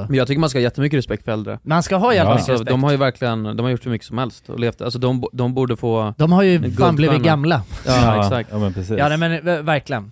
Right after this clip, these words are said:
Speaker 2: Eh, nej, men det ska man definitivt. Man ska vara snäll mot, eh, man ska vara snäll mot, eh, sina äldre
Speaker 1: Ja.
Speaker 2: runt om sig.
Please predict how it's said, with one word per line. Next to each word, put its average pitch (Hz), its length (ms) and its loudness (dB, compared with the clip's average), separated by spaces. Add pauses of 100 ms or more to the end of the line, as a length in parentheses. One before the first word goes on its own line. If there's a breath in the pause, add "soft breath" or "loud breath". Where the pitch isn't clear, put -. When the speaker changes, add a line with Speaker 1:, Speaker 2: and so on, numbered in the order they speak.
(180)
Speaker 2:
Eh, 131 100 -12 (340)
nej, 147 120 -6
men 156 100 -2
det 165 100 -2
ska 165 160 -4
man 151 200 -2
definitivt. 131 440 -8
Man 151 140 -4
ska 165 80 -6
vara 175 80 -2
snäll 170 340 -2
mot, 113 340 -6
eh, 110 220 -2
man 113 160 -6
ska - 100 -8
vara 135 60 -2
snäll 135 280 -4
mot, 104 320 -8
eh, 101 320 -6 (600)
sina 101 480 -4
äldre 101 460 -6
Speaker 1:
Ja. 117 80 -6 (100)
Speaker 2:
runt 98 100 -4
om 123 140 -4
sig. - 140 -18